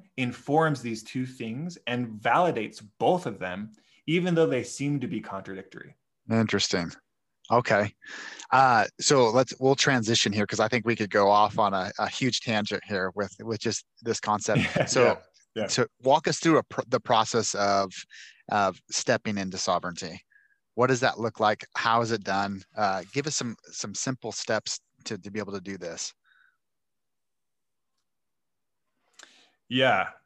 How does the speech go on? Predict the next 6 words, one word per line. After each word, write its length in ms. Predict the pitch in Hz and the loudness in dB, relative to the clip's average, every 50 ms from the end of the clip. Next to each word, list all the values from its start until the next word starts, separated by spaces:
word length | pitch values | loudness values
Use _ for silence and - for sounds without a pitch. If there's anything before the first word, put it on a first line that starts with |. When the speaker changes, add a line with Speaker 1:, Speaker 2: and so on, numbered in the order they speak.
| _ - | _ 0
Speaker 1:
Um, 480 | 131 131 131 127 127 123 123 120 110 - _ _ _ _ _ _ _ _ _ _ _ _ _ _ _ _ _ _ _ _ _ _ _ _ _ _ _ _ _ - | 2 4 4 4 2 2 0 -4 -8 -12 _ _ _ _ _ _ _ _ _ _ _ _ _ _ _ _ _ _ _ _ _ _ _ _ _ _ _ _ _ -4
it 180 | 151 147 - - | -2 -2 2 4
all 260 | 131 131 143 151 151 | 6 6 6 6 4
starts 420 | - - - 135 127 123 - - | 2 0 2 2 2 2 0 -4
with 180 | 113 113 110 117 | -6 -6 -6 -6
awareness. 640 | 107 101 101 92 92 92 87 85 87 - - - | -6 -6 -6 -6 -8 -8 -10 -12 -12 -14 -16 -16